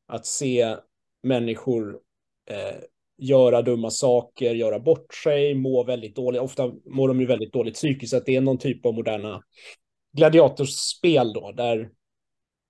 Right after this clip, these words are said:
eh, vi tycker det är väldigt barbariskt som det var i gamla Rom. Hur kunde man göra så? Ehm, och sen kan man ju säga att en skillnad givetvis är att i reality så är det ändå, det är frivilligt,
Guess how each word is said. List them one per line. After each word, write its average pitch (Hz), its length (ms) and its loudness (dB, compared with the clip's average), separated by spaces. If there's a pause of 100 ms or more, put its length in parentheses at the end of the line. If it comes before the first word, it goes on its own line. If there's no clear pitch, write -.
(320)
eh, 113 400 -6
vi 123 140 -2
tycker 139 240 -2
det 139 60 4
är - 20 4
väldigt 139 280 4
barbariskt 147 720 4
som 123 160 -6
det 117 80 -8
var 117 140 0
i 117 40 -6
gamla 117 260 -4
Rom. 110 440 -4
Hur 131 100 -6
kunde 135 220 2
man 127 140 2
göra 120 160 4
så? 127 400 -2 (960)
Ehm, 113 640 -2 (320)
och 139 100 -8
sen 170 120 2
kan 170 100 4
man 170 60 4
ju 165 40 6
säga 165 160 4
att 151 100 2
en 143 100 2
skillnad 139 1000 -2
givetvis 135 520 -4
är 127 200 2
att 120 220 -2 (360)
i 139 80 -6
reality 127 480 0 (280)
så 135 140 0
är 120 60 2
det 127 60 0
ändå, 117 180 -2
det 113 100 -4
är 117 40 -4
frivilligt, 127 960 -2